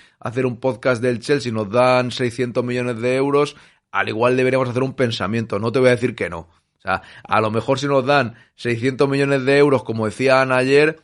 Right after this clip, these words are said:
tendremos que hacer un pensamiento. Y es el primer tema. Eh, Ana, con lo del Chelsea, que decías ayer, que tu hijo comentó que eran seiscientos millones, estaba en lo cierto, ¿no? Quizás contando lo de verano,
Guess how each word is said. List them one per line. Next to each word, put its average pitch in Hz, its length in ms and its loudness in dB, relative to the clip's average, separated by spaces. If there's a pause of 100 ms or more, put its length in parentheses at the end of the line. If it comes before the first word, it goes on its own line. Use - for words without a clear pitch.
(260)
tendremos 123 300 -2
que 123 60 -2
hacer 123 140 -2
un 131 120 -4
pensamiento. 107 680 -6 (580)
Y 113 140 -6
es - 140 -2
el 220 120 2
primer 117 380 -2
tema. 135 400 -4 (540)
Eh, 117 320 -2
Ana, 151 460 4 (540)
con 139 160 4
lo 135 60 6
del 131 200 2
Chelsea, 220 640 2 (320)
que 131 140 2
decías 147 920 2
ayer, 165 460 2
que 113 340 2
tu 127 140 -2
hijo 120 180 -4
comentó 127 420 -2
que 127 60 -2
eran 123 120 0
seiscientos 120 400 -4
millones, 147 560 0 (720)
estaba 120 360 2
en 156 100 4
lo 95 120 -2
cierto, 147 440 -2
¿no? 139 140 -2
Quizás 127 280 -6
contando 143 480 0
lo 139 120 2
de 135 120 2
verano, 160 480 2